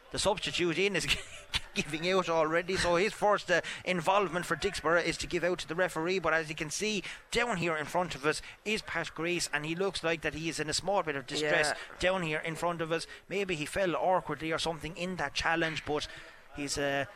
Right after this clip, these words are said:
Speaker 1: he's certainly not faking this or putting anything on, as the medics are going to deal with it. So just to confirm that substitution, it was Davy Ryan, the number nineteen is on, and Charlie Nolan, the number nine, has made way. So that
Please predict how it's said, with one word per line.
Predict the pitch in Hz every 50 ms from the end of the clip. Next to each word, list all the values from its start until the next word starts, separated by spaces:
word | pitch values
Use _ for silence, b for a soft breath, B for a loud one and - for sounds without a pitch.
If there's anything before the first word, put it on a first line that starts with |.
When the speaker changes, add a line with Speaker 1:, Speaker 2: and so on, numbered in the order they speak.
| B B - -
Speaker 1:
he's | 135 131
certainly | - - - - 160 156 156
not | 160 180 180 -
faking | - - 190 202 185 - - 151 151
this | 143 196 185 -
or | 165 147
putting | - 165 165 151 160 175
anything | - - 175 170 156 135 147 151 160
on, | 160 165 165 156
as | 147 143 143 -
the | 151
medics | 151 170 170 160 151 - -
are | 147
going | 143 - 143 147 151 143
to | - 139
deal | - 156 170 160 147 139 B B B B B
with | - 147 160 151 151
it. | 143 -
So | 151 147
just | - 214 233 - -
to | 180
confirm | - 180 160 147 - 170 175 175 170 160
that | 143 165 180 -
substitution, | - - 156 - - 143 - 147 160 165 156 143 - 151 139 B B B B
it | B 156 147 139 135
was | 147 180 185 175 165 151 131 - B B B B
Davy | - 156 170 180 175 143 156 165 160
Ryan, | - 156 160 160 165 156 147 143 139 139 - -
the | - 135 135 139 143
number | 151 180 175 160 127
nineteen | 113 139 139 147 143 131 - 151 156 151 143
is | 139 123 -
on, | 135 135 135 131 123 B B B B -
and | - 127 127 120 - - -
Charlie | - - - 151 156 156 151 147 139 139 131 127 131
Nolan, | 135 131 139 147 143 139 127 123 117 B B B B - -
the | 117
number | 123 131 131 127 127 123 85
nine, | - 131 127 131 139 131 123 120 113 -
has | - - 117 117 113 - -
made | 123 120 120 131 131 131 127 120 120
way. | - 127 120 123 120 117 113 110 110 101 -
So | - - 117 117 120 117 123
that | 123 127 -